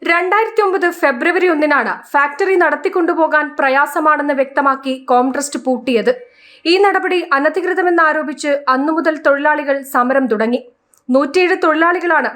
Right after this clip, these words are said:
ഫാക്ടറിയിലുള്ളത്. രണ്ടായിരത്തി പതിനെട്ട് ഫെബ്രുവരി ഒന്നിന് കോം ട്രസ്റ്റ് ഏറ്റെടുത്ത് വീണ്ടും തുറന്നു പ്രവർത്തിക്കുന്നത് സംബന്ധിച്ച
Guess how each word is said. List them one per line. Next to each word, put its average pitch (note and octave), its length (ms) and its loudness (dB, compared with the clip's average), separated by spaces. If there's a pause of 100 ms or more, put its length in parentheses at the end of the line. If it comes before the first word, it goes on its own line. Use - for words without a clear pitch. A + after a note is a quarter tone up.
ഫാക്ടറിയിലുള്ളത്. C4 800 0 (580)
രണ്ടായിരത്തി G4 560 0
പതിനെട്ട് F4+ 340 -2
ഫെബ്രുവരി E4 520 0
ഒന്നിന് D#4 300 2 (180)
കോം C4 240 2
ട്രസ്റ്റ് E4 300 -4
ഏറ്റെടുത്ത് D#4 380 0 (160)
വീണ്ടും D4+ 360 -2 (100)
തുറന്നു D#4+ 240 0
പ്രവർത്തിക്കുന്നത് D#4 640 -2 (100)
സംബന്ധിച്ച C#4 420 -2